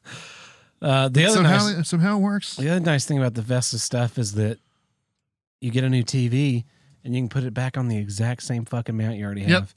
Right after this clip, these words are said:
Speaker 1: My friend went
Speaker 2: Well,
Speaker 1: from
Speaker 2: usually, yeah.
Speaker 1: Yeah, my friend went from a thirty-two inch T V, and he had this, like, T V stand, you know, the,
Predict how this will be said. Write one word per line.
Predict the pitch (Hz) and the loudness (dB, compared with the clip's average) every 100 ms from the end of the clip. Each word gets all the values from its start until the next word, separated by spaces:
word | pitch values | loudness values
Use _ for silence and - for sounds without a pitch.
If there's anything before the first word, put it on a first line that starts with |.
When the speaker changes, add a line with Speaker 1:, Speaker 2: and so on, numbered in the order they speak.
| _ _ - | _ _ -6
Speaker 1:
My | 131 | -4
friend | 160 165 156 | 0 0 0
went | 151 | 2
Speaker 2:
Well, | 214 156 | 4 4
Speaker 1:
from | 175 | 4
Speaker 2:
usually, | 202 147 147 - | 4 2 -4 -8
yeah. | 156 160 | -6 -2
Speaker 1:
Yeah, | 113 98 | -2 0
my | 143 143 | 0 2
friend | 190 185 | 2 2
went | 151 131 | 0 0
from | 143 | 0
a | 131 117 110 | 2 2 0
thirty-two | - 147 143 156 | 0 0 2 2
inch | 151 - | 2 2
T | 160 147 | 0 2
V, | 151 147 | 2 2
and | 120 127 | 0 0
he | |
had | 139 | 0
this, | 123 - | -2 -4
like, | 123 101 | -6 -6
T | 135 | -6
V | 127 123 | -2 -2
stand, | - 123 120 117 | 0 0 2 0
you | 117 | 0
know, | 113 | 0
the, | 110 110 | -2 -4